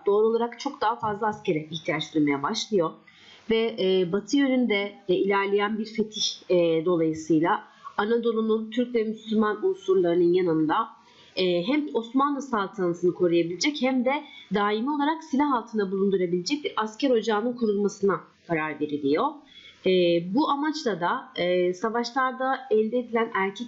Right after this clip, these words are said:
esirlerin beşte biri ile Hristiyan halkının, halkından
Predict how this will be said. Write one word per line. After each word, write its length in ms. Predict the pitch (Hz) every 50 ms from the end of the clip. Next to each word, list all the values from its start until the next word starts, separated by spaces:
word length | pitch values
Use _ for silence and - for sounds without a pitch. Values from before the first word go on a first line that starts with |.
| - -
esirlerin 720 | 208 214 - 202 185 175 180 180 214 277 294 - - - - _ _ _
beşte 500 | 180 190 214 220 214 - - - 262 220
biri 180 | 196 196 156 156
ile 480 | - - 262 269 226 185 175 220 - - - _ _ - - - - - - -
Hristiyan 460 | 240 262 247 247 - - - 277 285
halkının, 640 | 277 254 247 233 214 202 - - 196 170 160 160 160
halkından 640 | 165 180 175 170 175 - 165 165 160 170 214 240